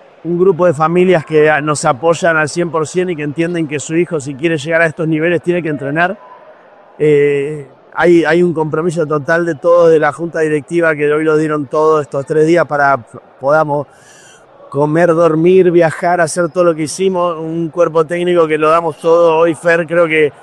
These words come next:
no durmió ni un segundo para que todos tengan su vídeo y su partido preparado para saber contra quién jugábamos.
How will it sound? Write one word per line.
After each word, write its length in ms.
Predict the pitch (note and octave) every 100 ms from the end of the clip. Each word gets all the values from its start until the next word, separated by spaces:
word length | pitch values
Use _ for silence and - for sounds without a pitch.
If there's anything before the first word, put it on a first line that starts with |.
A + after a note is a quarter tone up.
| - - -
no 160 | E3
durmió 280 | E3 D#3+ E3
ni 100 | E3+
un 80 | F3+
segundo 420 | - D#3+ E3+ F3+
para 160 | D#3 D#3
que 120 | D#3
todos 180 | F3 E3+
tengan 240 | F3 E3+
su 220 | D#3 D#3+
vídeo 320 | D#3 F3 F3 E3
y 20 |
su 160 | E3+
partido 340 | D3 D3 D#3+ E3
preparado 460 | D#3+ C#3+ D3+ E3+
para 160 | D#3+ D#3
saber 260 | D3 D3+ E3
contra 220 | E3 D#3
quién 160 | D#3 E3+
jugábamos. 640 | D3+ D#3 E3 E3+ F3 E3+